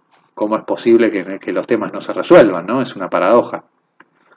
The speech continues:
Eh, y para mantener esta autoestima, tiene que explicar los errores sin asumir responsabilidades.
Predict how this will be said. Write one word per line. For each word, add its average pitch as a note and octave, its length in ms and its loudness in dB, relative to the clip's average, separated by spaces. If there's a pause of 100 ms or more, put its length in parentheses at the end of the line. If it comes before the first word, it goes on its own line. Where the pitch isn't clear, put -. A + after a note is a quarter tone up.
(320)
Eh, G2 1080 -2 (1200)
y D3 80 -4
para D3 220 8
mantener E3 420 6
esta D#3+ 200 6
autoestima, D3+ 880 4 (920)
tiene D#3 200 2
que B2+ 80 -2
explicar C#3 480 4
los C#3 220 0
errores C#3+ 600 4 (520)
sin D#3 420 2
asumir C3 380 0
responsabilidades. A2+ 1080 4